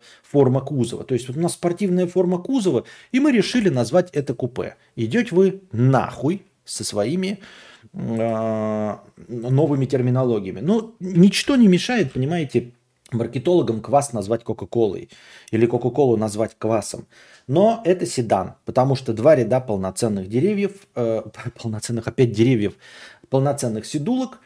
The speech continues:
Э, и в доказательство того, что задний ряд седулок полноценный, это второй ряд дверей. Второй ряд дверей для неполноценных седулок не делается. Вы спросите, э, почему же, например, тогда этот пикап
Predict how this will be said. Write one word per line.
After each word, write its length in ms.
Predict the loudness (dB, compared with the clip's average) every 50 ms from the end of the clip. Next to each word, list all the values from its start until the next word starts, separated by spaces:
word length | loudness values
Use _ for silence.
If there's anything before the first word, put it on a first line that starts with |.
| _ _ _ _ _ _ _
Э, 320 | -2 2 4 4 4 4 4
и 60 | 0 -2
в 60 | -4
доказательство 540 | -2 0 0 0 0 -2 -4 -6 -6 -6 -2
того, 260 | 0 0 2 2 2
что 260 | 0 -2 -4 -6 -6 -4
задний 460 | -4 0 2 2 2 2 0 0 0
ряд 220 | 2 2 0 0 -2
седулок 480 | -6 -6 -4 -2 -2 -2 -2 -4 -6
полноценный, 680 | -6 -4 -4 -4 -4 -4 -4 -4 -4 -2 -4 -4 -6 -6 _
это 400 | -2 0 0 0 -2 -4 -4 -10 _
второй 440 | -2 0 2 2 2 2 0 -2 -4
ряд 340 | -4 -2 0 0 0 -2 -4
дверей. 500 | -10 -2 0 2 2 2 0 -4 -8 -12 _ _ _ _ _ _ _ _ _
Второй 340 | -2 2 4 4 6 6 4
ряд 200 | 4 2 2 0
дверей 360 | -2 -2 0 0 0 0 0
для 140 | 0 0 0
неполноценных 640 | 0 0 -2 -2 -2 -2 -2 -2 -2 -4 -4 -4 -6
седулок 440 | -6 -6 -4 -2 0 0 0 0 -2
не 260 | -2 -2 -2 -2 -4 -6 -8
делается. 640 | -8 -6 -4 -2 -2 -2 -2 -6 -8 -12 -14 -16 -18 -20 _ _ -20 -20 -20 -20 -2 2
Вы 120 | 2 2
спросите, 480 | 2 0 -4 -6 -6 -4 -2 -2 -2 -2
э, 260 | -2 -2 0 0 -2 -2
почему 260 | -4 -6 -6 -4 -4
же, 240 | -2 0 0 0 0
например, 520 | -2 -2 -2 -2 0 0 0 -2 -2 -4 -4
тогда 580 | -4 -4 0 2 2 2 2 0 -2 -2 -2 0 2
этот 300 | 2 2 0 -4 -12 _ _ _ _ _ _ _ _ _ _ _ _ _ _ _ _ _ _ _ _ _ _ _ _ _ -8 -2
пикап 440 | -2 0 2 2 2 2 2 0 -6